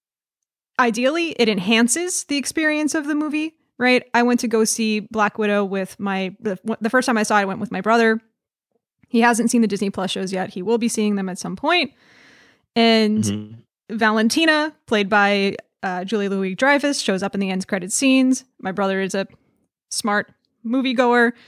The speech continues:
Speaker 1: Uh, you know, afterward, I'm like, "This character showed up in Falcon Winter Soldier." So there's a little bit of that enhancement for me as somebody who's seen that
Speaker 2: Mm-hmm.
Speaker 1: show. It didn't detract for him. "Oh, it's Julia Louis-Dreyfus."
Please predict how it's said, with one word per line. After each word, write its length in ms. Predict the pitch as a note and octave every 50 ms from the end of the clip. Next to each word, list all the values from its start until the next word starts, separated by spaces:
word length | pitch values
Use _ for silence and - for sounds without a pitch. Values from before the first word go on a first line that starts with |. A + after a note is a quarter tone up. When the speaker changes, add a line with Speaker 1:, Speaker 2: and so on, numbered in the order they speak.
| _ _ _ _ _ -
Speaker 1:
Uh, 60 | -
you 140 | F3+ G#3 A3
know, 80 | G3
afterward, 440 | - G#3+ A#3 A3 - C4 A#3+ A#3 A3+
I'm 120 | G#3+ G#3 G#3
like, 200 | G3 G3 - - A3
"This 160 | G3 G3+ -
character 280 | - A3 G#3 G3 - G#3
showed 140 | - G#3+
up 100 | G3 G3
in 60 | - G3
Falcon 280 | - G3+ G3 - G3
Winter 180 | F#3+ F#3+ - -
Soldier." 480 | - - E4+ F4 C#4+ F4 E4+ E4+ E4+ - -
So 100 | - G#3+
there's 200 | F3 F#3 G3+ F#3+
a 40 | G3+
little 200 | G3+ G#3 G#3 G#3+
bit 100 | G#3+ G3
of 80 | G3+ F3
that 120 | G3+ G3 -
enhancement 800 | F3+ F3+ - - - D#4 D#4+ D#4+ - - B3 A#3+ A#3 A#3 - - _ _ _
for 200 | _ - A3 G#3
me 200 | D4+ G4 G4+ F#4+
as 140 | B3+ A#3 A#3
somebody 260 | B3 A3 G3 F#3 G3+
who's 140 | G3+ - -
seen 160 | C4+ C4+ B3+
that 120 | C4 B3
Speaker 2:
Mm-hmm. 60 | A3
Speaker 1:
show. 280 | A#3 C4 B3 B3 B3 B3 - - - - - _ _
It 160 | - E4 C4+
didn't 240 | C4 D4+ C4+ C4+ B3
detract 480 | A3+ G#3+ - - A3 G3+ G3 - - -
for 140 | - G3 G3
him. 280 | F3+ A3 F3 - G#3+ - _ _ _ _ _ _
"Oh, 260 | - D#4+ B3+ F#3 G3 - -
it's 160 | B3+ A#3 -
Julia 260 | - A#3+ G#3 G3+ G3
Louis-Dreyfus." 640 | G3 G3 G3+ G#3+ G3+ C4+ C4+ B3+ - F#3+ - G#3 -